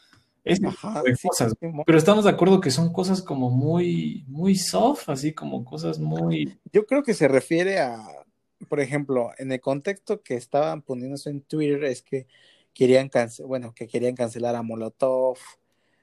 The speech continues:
Speaker 2: a que querían cancelar esto, el programa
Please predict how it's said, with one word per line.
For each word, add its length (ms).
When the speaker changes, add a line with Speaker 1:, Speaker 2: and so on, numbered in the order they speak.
Speaker 2:
a 180
que 140
querían 340
cancelar 880
esto, 340
el 140
programa 640